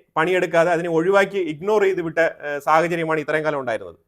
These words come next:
ഇപ്പോഴാണ് വീണ്ടും അവർ ഇൻഡസ്ട്രിയൽ മാനുഫാക്ചറിങ് എക്കോണമിയിലോട്ട് തിരിച്ചു വരണമെന്ന് അമേരിക്ക വിചാരിക്കുന്നത്. പക്ഷേ അത് അത്ര എളുപ്പമല്ല. കാരണം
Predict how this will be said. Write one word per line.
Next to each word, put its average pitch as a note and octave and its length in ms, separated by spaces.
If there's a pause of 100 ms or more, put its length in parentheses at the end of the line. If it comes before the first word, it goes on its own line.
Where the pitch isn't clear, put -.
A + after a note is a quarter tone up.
(360)
ഇപ്പോഴാണ് F#3+ 360
വീണ്ടും F3+ 380
അവർ E3 140
ഇൻഡസ്ട്രിയൽ E3+ 680
മാനുഫാക്ചറിങ് D#3+ 800
എക്കോണമിയിലോട്ട് D#3 680 (100)
തിരിച്ചു D3 220
വരണമെന്ന് D3+ 380
അമേരിക്ക C#3 260
വിചാരിക്കുന്നത്. B2 520 (500)
പക്ഷേ B2 140
അത് D#3 100
അത്ര D#3 160
എളുപ്പമല്ല. D#3 640
കാരണം E3 360